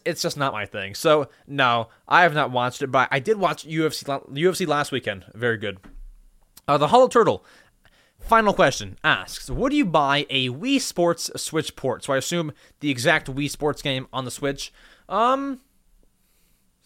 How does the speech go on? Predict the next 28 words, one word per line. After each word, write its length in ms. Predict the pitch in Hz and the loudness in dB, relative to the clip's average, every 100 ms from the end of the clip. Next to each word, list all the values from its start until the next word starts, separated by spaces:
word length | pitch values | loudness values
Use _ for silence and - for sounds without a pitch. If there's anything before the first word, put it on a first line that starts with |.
| - | -6
I 100 | 427 453 | -2 0
mean, 120 | 339 | 2
yeah, 280 | 269 254 - | 4 4 2
just 300 | - 254 - | -2 -6 -6
to 80 | 226 | -4
kinda 300 | 233 214 190 | 0 0 0
preserve 580 | 190 185 135 160 180 160 | 2 2 4 2 2 2
it 80 | 160 | 0
and 140 | 143 | 0
have 220 | 156 156 | 0 0
it 200 | 156 123 _ _ - | 0 -6 _ _ -6
last 420 | 131 156 151 - | 2 4 4 0
a 40 | |
bit 180 | 151 151 | 0 2
longer. 480 | 165 160 160 185 185 _ _ | 2 0 0 -4 -6 _ _
Uh, 140 | - 147 | 2 4
I 100 | 147 | 4
don't 180 | 180 240 | 2 0
think 160 | 262 | 0
it'll 120 | 226 196 | 2 4
happen 300 | 175 180 180 | 2 2 -2
because 240 | 165 147 | -2 -4
we, 220 | 123 139 | -2 -6
we, 340 | 127 123 127 135 | -6 -12 -8 -2
ob-, 240 | 135 123 | -2 0
we 80 | 139 | 0
obviously 300 | 139 143 147 | -2 -2 0
have 280 | 139 127 | 0 0